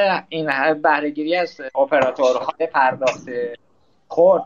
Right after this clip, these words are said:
آیا می‌تواند یه فرصت باشه یا یه تهدید برای نظام بانکی؟ چون بانک‌ها یه ذره نگران اینن که بیان سمت اپراتور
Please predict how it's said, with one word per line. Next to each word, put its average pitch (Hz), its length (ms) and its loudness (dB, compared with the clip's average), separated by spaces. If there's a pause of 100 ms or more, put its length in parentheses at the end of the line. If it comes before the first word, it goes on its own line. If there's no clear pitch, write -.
(120)
آیا 165 340 0
می‌تواند 202 580 -4
یه 196 100 -4
فرصت 185 680 -2
باشه 170 480 -2
یا 156 140 0
یه 165 160 -2
تهدید 175 520 -2
برای 151 300 0
نظام 135 460 0
بانکی؟ 120 380 -2
چون 180 300 -4
بانک‌ها 175 320 2
یه 190 100 0
ذره 185 360 0
نگران 156 400 2
اینن 185 280 -4
که 185 120 -8
بیان 180 200 -4
سمت 185 300 -4
اپراتور 165 640 4